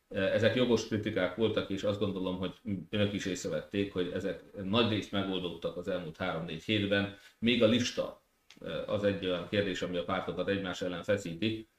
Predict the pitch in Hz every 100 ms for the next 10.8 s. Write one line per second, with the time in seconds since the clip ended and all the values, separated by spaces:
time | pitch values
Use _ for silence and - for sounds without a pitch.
0 | _ _ 87 87 - 104 107 104 101 107
1 | 95 87 92 90 87 104 98 87 80 76
2 | 78 87 85 87 117 107 107 104 101 95
3 | 92 90 104 95 92 90 90 87 73 -
4 | - 90 85 - 85 73 85 92 101 104
5 | 98 95 - 92 - - _ _ _ 95
6 | 90 - 92 87 - 85 87 82 82 82
7 | 98 104 104 104 98 90 - 95 107 101
8 | 101 110 101 101 92 85 - 85 90 101
9 | _ _ - - _ - 87 - 101 98
10 | 92 90 90 87 85 - 92 87